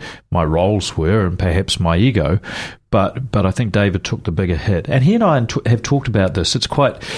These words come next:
it's quite funny, this, and we do laugh about it, that, that there we were ready to shape up as the two, you know, the health minister and the shadow health minister in the same electorate.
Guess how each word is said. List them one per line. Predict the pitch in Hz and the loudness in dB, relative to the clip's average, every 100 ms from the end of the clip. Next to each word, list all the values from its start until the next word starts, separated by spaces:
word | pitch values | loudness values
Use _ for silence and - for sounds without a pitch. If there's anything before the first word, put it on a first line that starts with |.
| - - | -12 -2
it's | 143 | 0
quite | 143 143 131 - | 2 2 0 0
funny, | 131 131 110 101 | 0 2 2 0
this, | - 117 117 - - | 0 0 0 -2 -6
and | - - - 120 | -6 -6 -2 2
we | 135 | 2
do | 127 180 | 4 4
laugh | 214 233 226 | 4 2 2
about | 107 90 | 0 0
it, | 92 104 | 0 0
that, | 113 - - - - | 0 0 -10 -8 0
that | 123 | 2
there | 139 147 185 | 4 4 6
we | 175 | 4
were | 135 131 110 | 4 4 4
ready | 127 131 123 | 4 4 2
to | - 113 98 | 4 4 4
shape | - - 127 120 | 2 2 2 4
up | 117 107 | 2 2
as | 104 95 - | 2 0 0
the | 107 90 | 0 0
two, | - 131 117 104 92 120 | 0 2 4 4 2 -2
you | - 110 | 0 2
know, | 98 | 2
the | 95 | 4
health | 113 120 120 | 2 2 0
minister | 110 - | 2 2
and | 104 | 0
the | 95 | 2
shadow | - 120 135 | 2 4 4
health | 107 87 | 2 2
minister | 95 90 - 95 | 0 0 2 2
in | |
the | 95 | 2
same | - 113 98 | 2 2 4
electorate. | 92 131 - 110 76 | 4 2 2 0 0